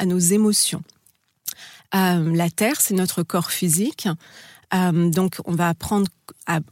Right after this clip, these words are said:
en prendre bien soin pour, pour vivre une vie, euh, épanouie.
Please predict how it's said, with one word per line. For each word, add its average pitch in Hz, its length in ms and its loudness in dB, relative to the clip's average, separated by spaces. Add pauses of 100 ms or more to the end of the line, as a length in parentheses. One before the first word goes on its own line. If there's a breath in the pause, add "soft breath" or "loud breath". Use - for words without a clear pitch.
(120)
en 160 60 -2
prendre 165 440 0
bien 165 300 2
soin 180 380 0
pour, 160 340 -4
pour 160 180 -6
vivre 165 280 0
une 160 160 2
vie, 160 280 0
euh, 151 180 -2
épanouie. 170 600 0